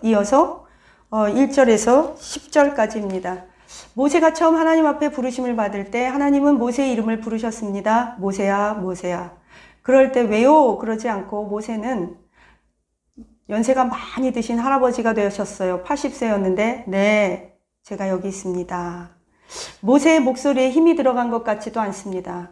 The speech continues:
아마도 이렇게 말씀했을 것 같습니다. "네, 내가 여기 있나이다." 허리를 굽혔겠지요.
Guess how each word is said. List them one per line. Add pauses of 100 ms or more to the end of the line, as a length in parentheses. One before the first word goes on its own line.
아마도
이렇게
말씀했을
것
같습니다. (560)
"네, (420)
내가
여기
있나이다."
허리를
굽혔겠지요.